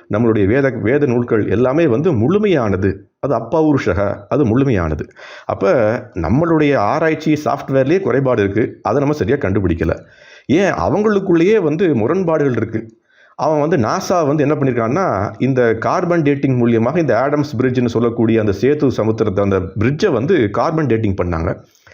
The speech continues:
அவங்க என்ன சொல்றாங்க அப்படின்னா, அது ஒன் பாயிண்ட் டூ மில்லியன் இயர்ஸ் ஓல்டு. அப்ப வந்து பனிரெண்டு லட்சம் வருஷங்களுக்கு பழமையானதாக இருக்கக்கூடும் அப்படின்னு அவன் சொல்றான். அப்ப அவங்க ஒரு பனிரெண்டு லட்சம், நீங்க ஒரு ஏழாயிரம் வருஷம். அப்ப யாரை நம்புறது நாங்க?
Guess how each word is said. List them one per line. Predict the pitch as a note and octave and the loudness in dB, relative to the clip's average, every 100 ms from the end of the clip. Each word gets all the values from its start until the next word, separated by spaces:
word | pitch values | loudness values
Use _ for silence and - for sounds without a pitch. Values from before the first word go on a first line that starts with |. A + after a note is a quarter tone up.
| - - | -20 -6
அவங்க | G#2+ F#3+ G#3 | -2 0 2
என்ன | G3 F#3 | 0 0
சொல்றாங்க | D3+ C#3 B2 | -2 0 -2
அப்படின்னா, | A2 C#3 G#3+ B2+ G#2+ | -2 -2 0 -2 -4
அது | - E3+ | -2 0
ஒன் | C3+ D#3+ | 2 0
பாயிண்ட் | E3 E3 D#3 | 0 -2 0
டூ | D3+ | 0
மில்லியன் | D#3 C#3 B2+ | 2 2 2
இயர்ஸ் | A#2+ B2+ A2 | 2 0 0
ஓல்டு. | G#2 G2+ G2+ _ - - | 0 -2 -8 _ -20 -12
அப்ப | - A2 C3+ | -6 -2 0
வந்து | A#2+ E3+ F3 | 0 2 0
பனிரெண்டு | - C3 E3 E3+ D3+ | 0 -2 0 0 0
லட்சம் | C3+ - B2+ | 0 0 0
வருஷங்களுக்கு | A#2 - D3+ C3+ A#2+ F3+ D3+ G2+ G2 - | 0 -2 0 0 2 2 2 2 0 -4
பழமையானதாக | D3+ B2 C3+ D3 C3 C3 C3 | -4 -2 0 0 0 0 0
இருக்கக்கூடும் | A#2 C3 B2+ A2 B2 A2+ - | 0 -2 2 2 2 0 -4
அப்படின்னு | F#2+ D#3 | -2 -2
அவன் | G#2+ F#2+ | 0 0
சொல்றான். | E2+ - - _ - - - | -2 -6 -10 _ -20 -20 -8
அப்ப | G#2 - E3 | -4 -2 0
அவங்க | D#3+ - D3+ G3 G3+ | 0 0 0 2 2
ஒரு | F#3 E3 | 2 0
பனிரெண்டு | D#3 E3+ D#3+ | 0 0 0
லட்சம், | D3+ - C#3 E2 - | 0 0 -4 -4 -2
நீங்க | A#2+ F3+ E3+ | 0 2 2
ஒரு | E3 D3 | 2 2
ஏழாயிரம் | D3+ D#3+ D3+ C#3+ | 2 2 0 0
வருஷம். | C3+ C3 A#2+ F#2+ | -2 -2 -4 -4
அப்ப | - A2+ | -4 -2
யாரை | F2 A#2+ F#3 E3+ | -2 -2 -2 -2
நம்புறது | D#3 D#3+ D3 | 0 0 0
நாங்க? | B2+ B2 A#2 | 0 0 -2